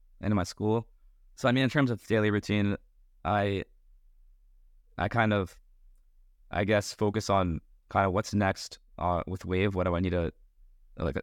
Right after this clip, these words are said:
a backer is emailing me, the, the color didn't work or the, the shipping option, uh, they couldn't pay. So there's, like, immediate kind of problems to,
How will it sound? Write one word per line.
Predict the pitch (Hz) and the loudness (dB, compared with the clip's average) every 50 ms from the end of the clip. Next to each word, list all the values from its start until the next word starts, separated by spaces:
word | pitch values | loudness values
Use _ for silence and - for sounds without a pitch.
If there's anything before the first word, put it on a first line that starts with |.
| 90 - | -6 -6
a | 87 | -4
backer | 87 - 92 101 - - 104 | 0 2 2 2 2 0 -4
is | 95 90 | -2 0
emailing | 90 104 101 90 87 90 90 | 0 0 2 2 0 0 0
me, | 87 85 82 80 | 0 0 0 -2
the, | 71 - - - - - | -2 -4 -6 -8 -8 -6
the | - 85 - 104 101 | -6 -4 -4 -6 -4
color | - 110 107 95 | 0 0 0 0
didn't | 87 98 95 85 | 2 0 0 0
work | 90 85 - | 0 -2 -2
or | - 78 | -2 -2
the, | 80 78 78 - | -2 -2 -4 -4
the | 90 95 | -6 -8
shipping | - - 107 98 98 98 | -4 -4 -4 -2 0 -2
option, | 90 - - 90 85 82 82 - _ _ _ - - | -2 -2 -2 -4 -4 -4 -4 -6 _ _ _ -14 -10
uh, | - 85 | -6 -4
they | 95 92 87 | -4 -4 -2
couldn't | - 101 92 82 | 0 0 0 2
pay. | 98 87 | 0 0
So | 85 - 98 87 82 - - - - | 0 0 -2 -2 -2 -4 -12 -16 -4
there's, | - 117 104 | -2 0 0
like, | 104 104 - _ - - | 0 0 -2 _ -12 -4
immediate | 98 101 101 101 101 98 104 92 92 - - _ _ - - | 0 2 2 4 4 4 2 2 0 -2 -4 _ _ -20 -12
kind | - - 92 95 | -4 -2 0 0
of | 92 90 - | 0 -2 -4
problems | - - 95 95 90 95 92 - | -2 0 2 2 2 0 -2 -4
to, | - 95 98 - | -6 -4 -4 -6